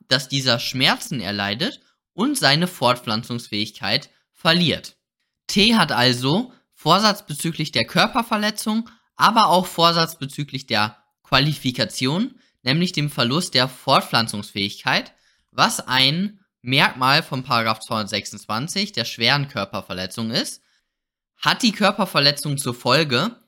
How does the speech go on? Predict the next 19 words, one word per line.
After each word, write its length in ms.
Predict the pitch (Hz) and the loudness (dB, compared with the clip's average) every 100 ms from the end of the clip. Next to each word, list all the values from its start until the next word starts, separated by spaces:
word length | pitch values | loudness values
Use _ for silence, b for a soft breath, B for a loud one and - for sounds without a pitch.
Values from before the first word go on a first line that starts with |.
| _ | _
dass 180 | - 123 | -4 -2
die 140 | - 127 | -2 -2
verletzte 520 | 127 117 143 - 127 | 0 2 0 -2 -6
Person 640 | 143 120 117 117 117 120 120 b b - | -2 -2 -2 -2 0 -2 -6 b b -6
die 100 | 110 | -6
Fortpflanzungsfähigkeit 1300 | - 156 214 - 143 135 123 117 - 104 - 110 98 | -2 0 0 2 0 0 -6 -8 -6 -8 -6 -8 -6
verliert, 500 | - 101 110 185 - _ _ _ - | -4 -4 -2 -2 -4 _ _ _ -6
so 180 | 175 247 | -4 -2
ist 200 | 247 190 | -2 -2
die 80 | |
Strafe 540 | 180 - 127 143 - 147 | -2 0 2 2 0 -10
Freiheitsstrafe 920 | - 135 156 160 - 120 117 143 131 | -4 0 0 0 -2 0 0 0 -8
von 220 | - 113 | -12 -10
einem 420 | - 135 175 170 | -2 0 2 0
Jahr 420 | 135 113 120 143 b b _ | 2 2 0 -2 b b _
bis 280 | 135 196 - | 0 0 0
zu 140 | - | -4
zehn 400 | 170 - 127 120 | -6 0 2 2
Jahren. 380 | 110 85 90 87 | 2 -2 -8 -18